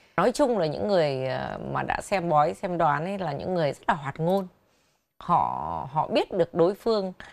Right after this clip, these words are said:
đang suy nghĩ gì, họ biết một phần nào đó và họ điều chỉnh cái thông tin mà họ sẽ đưa ra, à, để, để làm sao cho nó đi đến được tiếp, được đối phương tiếp cận một cách nhiều nhất. Ờ, có những lần mà tôi được biết là một cái bà đồng, bà ngồi, bà hát bằng thơ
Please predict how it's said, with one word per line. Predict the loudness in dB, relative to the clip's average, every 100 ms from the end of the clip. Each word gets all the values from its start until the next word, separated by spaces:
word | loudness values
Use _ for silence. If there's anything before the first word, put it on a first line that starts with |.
| _
đang | -2 -2 -2
suy | -2 0
nghĩ | 0 -2 0
gì, | 2 2 0 -4
họ | -6 -4
biết | -4 -2
một | -4 0
phần | -2 0
nào | -2
đó | 2 2
và | 2 -2
họ | 2
điều | 4 4
chỉnh | 2 -2 -4 -8
cái | -6
thông | -4 -4
tin | -2 -4 -4
mà | -8
họ | -8
sẽ | -6 -2
đưa | 0
ra, | 0 0 -2 -8 -20 -20 -20 _
à, | -8 -4 0
để, | 0 0 -4
để | -2 -2 -4 -4
làm | -6 -6
sao | -2 -2 -2
cho | -4 -2 2 2 0 -4 -6
nó | -4 -2
đi | -2 -2 -2
đến | -2 -2 -4 0
được | 0 0
tiếp, | -6 -6 -12
được | -2 -2 0
đối | -4
phương | 0 -2 0
tiếp | -6 -4
cận | -4 -4
một | -8
cách | -8 -6
nhiều | -4 -2
nhất. | -2 -4 -6 _ _ _
Ờ, | -10 -4 -2 -2 -2 -2
có | -4
những | -2 -2
lần | 0 0
mà | -6 -4
tôi | -2 0
được | 0 -2 -2
biết | -6 -4
là | -4
một | -4 -4
cái | -4
bà | -2 0
đồng, | 0 -2
bà | -4 -4
ngồi, | -4 -2 -2
bà | -2
hát | -4 -4 -8 -6
bằng | -8
thơ | 0 2 2 0